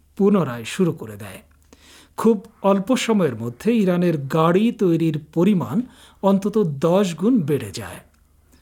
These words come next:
প্রায় চল্লিশটির মতো মডেলের যাত্রীবাহী গাড়ি তৈরি করে ইরান এবং ত্রিশটির মতো বাণিজ্যিক মডেলের গাড়ি তৈরি করে।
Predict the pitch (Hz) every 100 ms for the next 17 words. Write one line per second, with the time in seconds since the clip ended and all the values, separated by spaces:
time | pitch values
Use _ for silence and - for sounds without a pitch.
0 | _ 180 180 175 175 190 180 226 254 240
1 | 190 127 120 214 190 123 151 165 170 165
2 | 180 170 165 147 - 165 156 131 160 131
3 | 143 147 185 220 180 131 131 127 131 143
4 | 175 269 - - _ - 175 202 202 -
5 | - _ - 214 226 247 175 123 120 214
6 | 143 170 196 165 196 190 185 156 151 160
7 | 147 143 160 160 151 196 226 117 92 -
8 | 107 92